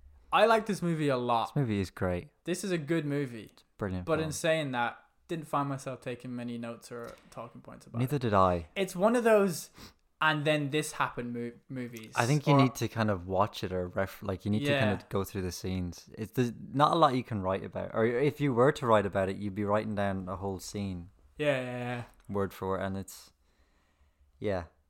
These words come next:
Speaker 2: Um, I did enjoy it though. It's a
Speaker 1: It's
Speaker 2: great
Speaker 1: like a
Speaker 2: film.
Speaker 1: breath of fresh air after watching The Happening.
Speaker 2: Yeah.
Speaker 1: Fuck me. I don't understand how that man went on to make more movies.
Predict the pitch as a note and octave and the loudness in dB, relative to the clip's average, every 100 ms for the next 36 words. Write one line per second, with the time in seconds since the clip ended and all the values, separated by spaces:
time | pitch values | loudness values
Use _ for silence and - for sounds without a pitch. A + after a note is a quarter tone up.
0 | _ _ _ - A#2 A#2 A#2 A#2 A2 A2 | _ _ _ -2 2 4 4 4 0 -4
1 | - A#2+ A#2+ D3 G#2+ F#2 F#2 F2+ - F#2 | -2 2 4 4 4 0 0 -2 -6 -10
2 | F2 G2 - C#3+ G3+ A3 E3 F#3 D#3 D#3 | -6 -6 -4 -4 0 0 0 4 4 4
3 | D3 - C#3+ C#3 D3 B2+ B2 B2+ B2 A#2+ | 2 -2 -2 0 0 2 0 -2 -6 -6
4 | C3 B2+ A#2+ A#2+ A#2+ A2+ A2+ G2 F#2 F2 | -8 -8 -6 -8 -10 -12 -4 0 2 0
5 | - _ _ _ _ _ _ _ _ - | -6 _ _ _ _ _ _ _ _ -16
6 | E3 C3 - B2+ A#2 - _ - A#3+ A#3+ | -14 -14 -14 -16 -16 -20 _ -8 -4 2
7 | C4 E3 C3+ C#3+ B2+ B2+ A#2+ A#2+ A#2+ A2+ | 2 2 -2 -2 -2 -2 -4 -6 -6 -8
8 | A2+ A#2 A2+ A2+ B2 A2+ - A#2+ A2 B2 | -8 -8 -8 -10 -10 -12 -12 -12 -10 -6
9 | F#3 C3+ G#2 - | -6 -6 -10 -14